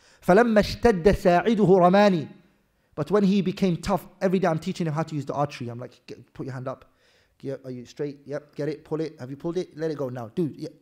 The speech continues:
And I teach him. When he learned how to do the archery, he turned it on me and he started throwing the arrows at me.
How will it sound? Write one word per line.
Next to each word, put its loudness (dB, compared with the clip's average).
And -12
I -12
teach -10
him. -14
When -6
he -4
learned -2
how 0
to -10
do -6
the -2
archery, 0
he -4
turned 0
it 0
on -4
me -4
and -10
he -8
started -8
throwing -4
the -6
arrows -2
at -4
me. -6